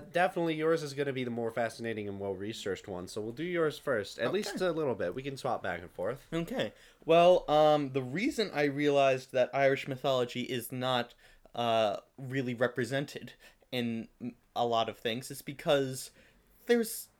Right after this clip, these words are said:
Speaker 2: a lot of inconsistencies in Irish mythology.
Speaker 1: Mm.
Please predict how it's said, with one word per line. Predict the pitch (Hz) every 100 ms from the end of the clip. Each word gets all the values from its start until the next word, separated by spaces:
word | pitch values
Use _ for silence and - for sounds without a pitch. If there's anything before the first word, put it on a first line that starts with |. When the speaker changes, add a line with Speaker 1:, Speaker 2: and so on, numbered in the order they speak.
| -
Speaker 2:
a | 208
lot | 226 233
of | 220
inconsistencies | 185 185 170 139 - 170 - 120 117 123 104
in | 117
Irish | 110 110 -
mythology. | 117 143 120 123 110
Speaker 1:
Mm. | 90